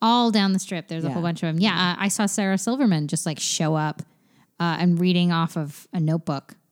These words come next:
Speaker 1: of,
Speaker 2: Oh,
Speaker 1: of stuff.
Speaker 2: shut up.
Speaker 1: And, and I, I'm gonna say, I think Sarah, Sarah Silverman is super funny. She was not.
Speaker 2: Mm.
Speaker 1: I don't know what happened.
Speaker 2: That was, she
Speaker 1: It,
Speaker 2: was
Speaker 1: it's
Speaker 2: trying
Speaker 1: right.
Speaker 2: out new
Speaker 1: She was
Speaker 2: shit
Speaker 1: like,
Speaker 2: and it
Speaker 1: "Oh,
Speaker 2: did
Speaker 1: it
Speaker 2: not
Speaker 1: turns out
Speaker 2: work.
Speaker 1: this isn't any good at all." But you know what? It was so great to see her, like,
Speaker 2: Right.
Speaker 1: out there, like, working.
Speaker 2: Mm-hmm,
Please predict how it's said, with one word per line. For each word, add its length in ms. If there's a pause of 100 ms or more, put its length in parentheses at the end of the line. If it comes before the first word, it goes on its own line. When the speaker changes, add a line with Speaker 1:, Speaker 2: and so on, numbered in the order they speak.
(300)
Speaker 1:
of, 400
Speaker 2:
Oh, 60
Speaker 1:
of 80
stuff. 200
Speaker 2:
shut 60
up. 60
Speaker 1:
And, 140 (400)
and 440
I, 160
I'm 160
gonna 140
say, 260
I 140
think 160
Sarah, 320
Sarah 240
Silverman 360
is 180
super 400
funny. 260
She 180
was 200
not. 460 (420)
Speaker 2:
Mm. 560 (880)
Speaker 1:
I 100
don't 140
know 100
what 100
happened. 400
Speaker 2:
That 140
was, 220
she 100
Speaker 1:
It, 60
Speaker 2:
was 100
Speaker 1:
it's 100
Speaker 2:
trying 200
Speaker 1:
right. 140
Speaker 2:
out 180
new 120
Speaker 1:
She 120
was 100
Speaker 2:
shit 100
Speaker 1:
like, 20
Speaker 2:
and 40
it 40
Speaker 1:
"Oh, 120
Speaker 2:
did 40
Speaker 1:
it 20
Speaker 2:
not 60 (120)
Speaker 1:
turns 120
out 180
Speaker 2:
work. 80 (220)
Speaker 1:
this 220
isn't 200
any 180
good 140
at 80
all." 180
But 160
you 80
know 80
what? 80
It 40
was 120
so 240
great 200
to 60
see 200
her, 120
like, 160
Speaker 2:
Right. 140
Speaker 1:
out 180
there, 160
like, 200
working. 640
Speaker 2:
Mm-hmm, 400